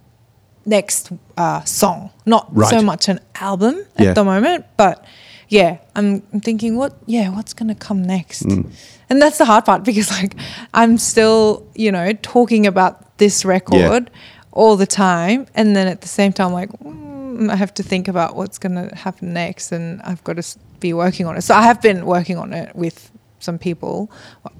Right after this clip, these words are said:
Speaker 1: nothing solid,
Speaker 2: Yeah.
Speaker 1: but it's like, yeah, we, I just gotta figure out where I'm gonna go next.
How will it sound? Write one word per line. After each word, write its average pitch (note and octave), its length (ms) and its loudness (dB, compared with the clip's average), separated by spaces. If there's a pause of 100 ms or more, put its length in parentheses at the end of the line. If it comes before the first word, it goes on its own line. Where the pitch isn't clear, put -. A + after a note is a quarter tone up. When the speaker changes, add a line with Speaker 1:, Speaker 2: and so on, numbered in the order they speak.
(180)
Speaker 1:
nothing G3+ 440 2
solid, E3+ 420 0
Speaker 2:
Yeah. - 60 -20
Speaker 1:
but D#3 120 -8
it's - 180 -14
like, - 260 -16 (100)
yeah, E3 240 -10 (120)
we, E3+ 160 -10 (920)
I F3+ 100 -2
just F3+ 200 -6
gotta E3+ 120 0
figure F3 280 -4
out E3+ 160 0
where F3 180 2
I'm F3+ 140 0
gonna F3+ 240 -2
go E3+ 180 -4
next. - 580 -6